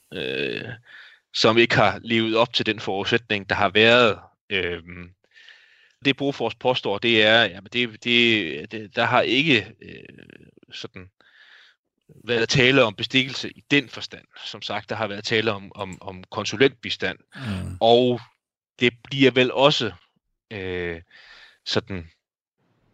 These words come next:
Speaker 1: antydet, mere end sagt, men antydet, at både den svenske og den indiske regering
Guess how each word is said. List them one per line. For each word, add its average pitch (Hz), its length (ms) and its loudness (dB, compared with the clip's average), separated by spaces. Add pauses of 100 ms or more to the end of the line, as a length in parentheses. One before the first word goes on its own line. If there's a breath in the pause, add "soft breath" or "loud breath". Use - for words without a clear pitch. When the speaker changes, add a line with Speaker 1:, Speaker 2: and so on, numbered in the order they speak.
(380)
Speaker 1:
antydet, 95 1400 -4 (280 loud breath)
mere 113 260 2
end 95 60 -6
sagt, - 480 -4
men 120 180 0
antydet, 98 680 -4 (440 loud breath)
at 110 140 -4
både 123 180 2
den 131 60 -8
svenske 123 340 2
og 101 60 -2
den 123 80 -10
indiske 113 340 -4
regering 104 640 2